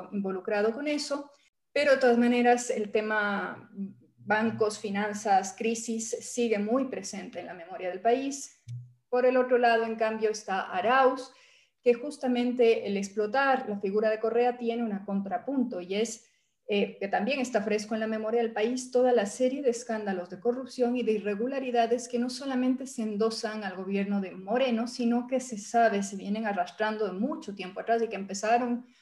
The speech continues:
con el tema de Odebrecht ya hace tiempo atrás. Entonces, y en donde tenemos luego, eh, altas, altos cargos que están judicializados. Entre esos, pues, el presidente Correa, que tiene una sentencia en firme de ocho años de cárcel, ¿no?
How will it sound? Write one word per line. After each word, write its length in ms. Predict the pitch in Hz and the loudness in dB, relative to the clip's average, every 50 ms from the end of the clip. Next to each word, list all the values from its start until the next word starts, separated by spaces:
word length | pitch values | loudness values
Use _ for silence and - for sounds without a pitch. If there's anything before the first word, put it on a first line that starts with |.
| _ _ _ _ | _ _ _ _
con 200 | _ - 202 190 | _ -8 -6 -6
el 100 | 170 170 | -6 -4
tema 220 | 170 214 226 247 233 | -4 -2 -2 0 0
de 80 | 196 | 2
Odebrecht 520 | 202 233 226 190 196 214 226 226 226 - - _ _ _ _ | 2 2 2 2 2 0 0 0 -2 -6 -14 _ _ _ _
ya 220 | 226 220 226 226 233 | 2 4 4 4 4
hace 180 | 233 - 233 | 2 0 -4
tiempo 420 | 208 - 247 262 277 269 247 - 180 | -4 -2 0 2 2 2 2 4 2
atrás. 440 | 180 - - - - - - - | 2 2 0 0 0 0 -2 -4
Entonces, 500 | 202 202 196 220 220 214 - 220 208 - - 233 | -6 -4 0 0 -2 0 0 -4 -4 -4 -6 -2
y 160 | 233 233 240 | 4 6 6
en 140 | 233 233 208 | 6 6 4
donde 280 | 220 208 208 208 226 | 2 2 2 0 -2
tenemos 480 | 220 208 196 196 202 202 226 233 - - | -2 -2 -2 0 0 0 -2 -2 -4 -4
luego, 560 | 196 196 202 196 226 233 254 247 - - - | -2 -2 2 4 4 4 4 2 -4 -14 -14
eh, 280 | _ - - - - _ _ | _ -10 -10 -10 -12 _ _
altas, 600 | 214 233 233 233 226 - 202 185 - - - - | 2 2 2 2 0 0 0 0 0 0 -4 -4
altos 340 | - 226 220 226 220 - - | -4 -2 -2 -2 -4 -6 -4
cargos 600 | - 214 226 254 240 214 175 170 202 202 - - | 0 2 4 4 4 4 2 0 -2 -2 -8 -12
que 100 | - 208 | -10 -10
están 480 | 196 202 - - 185 190 196 226 220 247 | -10 -10 -6 -4 -4 -2 -2 -4 -6 -6
judicializados. 920 | 269 247 240 233 - - 190 - 170 - - 220 202 165 - - - - | -4 -4 -4 -4 -4 -4 -6 -6 -6 -8 -2 0 0 0 0 -2 -8 -14
Entre 220 | 170 175 - 175 185 | -16 -14 -8 -6 -6
esos, 220 | 202 226 254 254 | 0 0 0 0
pues, 200 | 254 285 277 277 | 0 -6 -6 -6
el 80 | 254 220 | -6 -6
presidente 500 | - 190 196 196 180 185 196 202 240 247 | -6 -10 -12 -10 -10 -10 -6 -4 -4 -2
Correa, 400 | 302 302 240 226 220 247 269 - | -2 -2 0 0 0 0 -2 -2
que 80 | 233 | -4
tiene 220 | - 196 196 196 196 | -4 -2 0 0 0
una 120 | 208 233 | 0 -2
sentencia 460 | 240 - 254 240 226 220 220 226 269 | -2 -4 -6 -4 -4 -4 -6 -6 -8
en 80 | 254 247 | -8 -4
firme 220 | - 202 208 247 | -2 -2 0 0
de 80 | 254 196 | -2 -4
ocho 160 | - - 196 | -4 -8 -10
años 180 | 180 180 170 170 | -12 -12 -12 -14
de 80 | 170 | -10
cárcel, 480 | 165 - 220 240 240 - - - - - | -4 0 2 2 2 0 -4 -10 -14 -14
¿no? 200 | 165 170 254 - | -14 -14 -14 -14